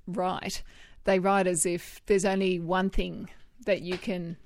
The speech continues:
believe. There's no room for doubt. There's no room for mystery. There's no room for limits in human understanding. But instinctively,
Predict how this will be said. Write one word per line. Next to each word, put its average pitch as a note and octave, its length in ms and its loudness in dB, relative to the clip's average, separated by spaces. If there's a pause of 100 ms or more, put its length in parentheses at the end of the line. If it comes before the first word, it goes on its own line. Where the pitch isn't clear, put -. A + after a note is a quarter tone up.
(140)
believe. F3 540 0
There's F#3+ 240 -2
no G3+ 160 2
room F#3 320 2
for F#3+ 160 -6
doubt. - 380 -8
There's F#3 200 -2
no G3 120 0
room F#3 260 -2
for - 140 -6
mystery. F3+ 560 -4
There's F#3 260 -6
no F#3+ 140 -2
room F3 240 -6
for F3+ 160 -8
limits F3 400 -6
in E3+ 280 -8
human G3+ 380 -2
understanding. E3 640 -6
But G3 160 -2
instinctively, F3 960 -4